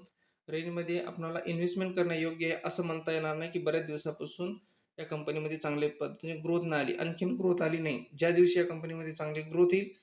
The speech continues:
त्या दिवशी या लेवलला आपल्याला हा स्टॉक मिळणं एक, या स्टॉक या, या लेवलला मिळणं मुश्किल आहे. का? तर एक केमिकलचा स्टॉक आहे आणि तुम्हाला मी वारंवार सांगितलेलं आहे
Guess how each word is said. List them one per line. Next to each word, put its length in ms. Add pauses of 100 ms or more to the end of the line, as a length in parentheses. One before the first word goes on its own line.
(400)
त्या 120
दिवशी 380
या 100
लेवलला 380
आपल्याला 280
हा 100
स्टॉक 300
मिळणं 260 (160)
एक, 220 (600)
या 140
स्टॉक 400
या, 300
या 140
लेवलला 300
मिळणं 280
मुश्किल 400
आहे. 100
का? 320 (200)
तर 80
एक 200
केमिकलचा 480
स्टॉक 260
आहे 100
आणि 200
तुम्हाला 300
मी 120
वारंवार 420
सांगितलेलं 460
आहे 100